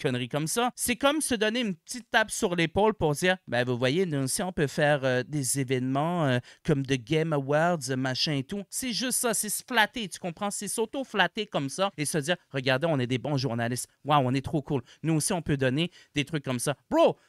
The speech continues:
t'as jamais vu un développeur ou un grand directeur à la Hideo Kojima publier sur Twitter, X, peu importe comment tu le nommes,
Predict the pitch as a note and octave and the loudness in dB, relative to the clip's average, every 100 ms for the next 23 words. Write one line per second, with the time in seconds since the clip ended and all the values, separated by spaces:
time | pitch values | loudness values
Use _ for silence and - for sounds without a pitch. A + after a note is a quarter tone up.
0 | _ - B3+ A#3 C4+ D#4+ D#4+ A3+ D#3 G#3 | _ 4 6 8 8 6 6 2 2 0
1 | A#3 C#4+ - F#3+ E3+ C4 A#3 G#3 F3 F#3+ | 0 0 2 2 2 -2 4 4 6 6
2 | G3 G#3+ C#3+ E3 D3+ D3+ C4 G#3 G3 E3 | 8 6 2 2 2 4 2 4 2 2
3 | - G3+ F3 C#3 - G#3 G#3 G#3 G3 F#3 | 4 4 6 4 2 -6 0 2 2 2
4 | D#3 D3 D3+ F3+ - D4 C4 A#3+ G#3+ G#3 | 0 0 2 2 6 6 6 2 2 2
5 | F3+ D#3 E3+ E3 - F#3 - F3 F3 - | 0 -2 -2 -2 2 2 4 2 0 0
6 | G3+ F3 F3 E3+ D#3+ D3 - C#3 C3 E3+ | 2 4 4 2 2 0 0 -2 2 2